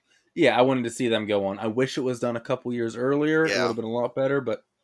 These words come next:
Speaker 1: I mean, that's all we can do.
Speaker 2: Right.
Speaker 1: All right. So you wanna get Count of the Dead?
Speaker 2: Let's get into the Count of the Dead. Ah, ah, ah.
Speaker 1: All right, throw out Count of the Deads. We're tally up all the deaths in the movie.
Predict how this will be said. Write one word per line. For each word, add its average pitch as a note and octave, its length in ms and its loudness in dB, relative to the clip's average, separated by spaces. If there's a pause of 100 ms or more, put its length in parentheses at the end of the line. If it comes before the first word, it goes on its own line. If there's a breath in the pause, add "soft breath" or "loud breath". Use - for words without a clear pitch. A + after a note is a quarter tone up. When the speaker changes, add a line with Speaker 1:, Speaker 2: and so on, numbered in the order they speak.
Speaker 1:
I A#2 80 -6
mean, A2 300 -8
that's A2 180 -10
all G#2 100 -2
we G2+ 100 -4
can A2 140 -10
do. A#2+ 280 -2
Speaker 2:
Right. D#2+ 280 -2 (1900)
Speaker 1:
All A#2 180 4
right. C3+ 300 4 (480 soft breath)
So - 120 -8
you C3 80 0
wanna C3 160 0
get B2 80 -4
Count C#3 200 2
of C3 60 -2
the D3 60 2
Dead? A#3 120 4
Speaker 2:
Let's E3 200 6
get G3+ 200 6
into F#3+ 280 0
the A3 180 -4
Count D4+ 460 8
of F#3+ 280 6
the E3+ 80 0
Dead. C#3 560 4
Ah, A2 200 4 (100)
ah, G2+ 320 0
ah. F2+ 240 -2 (1300)
Speaker 1:
All A2 100 -4
right, A#2+ 200 6
throw C3+ 180 4
out C3+ 300 2
Count C#3 220 2
of C3 60 0
the C#3 60 4
Deads. C#3+ 180 6
We're C3 100 0
tally C#3 280 4
up C3+ 100 0
all C#3 80 4
the C#3+ 80 2
deaths D#3+ 300 0
in E3 80 -4
the E3+ 60 0
movie. F3+ 440 2